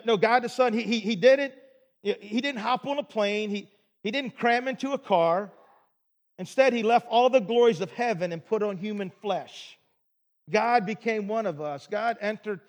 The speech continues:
the muck and mire of this world. Think about it. Uh, the all-powerful one made himself breakable.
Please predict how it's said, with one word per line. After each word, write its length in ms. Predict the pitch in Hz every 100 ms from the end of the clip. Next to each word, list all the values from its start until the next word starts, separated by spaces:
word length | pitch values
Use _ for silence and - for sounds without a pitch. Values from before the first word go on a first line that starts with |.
| _ -
the 100 | 160
muck 380 | 175 208 226 - -
and 180 | 180 165
mire 540 | 170 190 202 214 214 175
of 180 | 175
this 240 | 147 156 -
world. 380 | 185 170 147 - _ _
Think 240 | 233 233 180
about 380 | 135 131 113
it. 100 | 98 _ _ _ _ _ _ _ _ _
Uh, 80 | 170
the 160 | 160 220
all-powerful 880 | 240 262 254 - 240 254 226 190 170
one 340 | 180 190 185 - _ _ _ _ _ _ _
made 200 | 180 233
himself 400 | 226 - 226 190
breakable. 540 | 190 214 - 131 113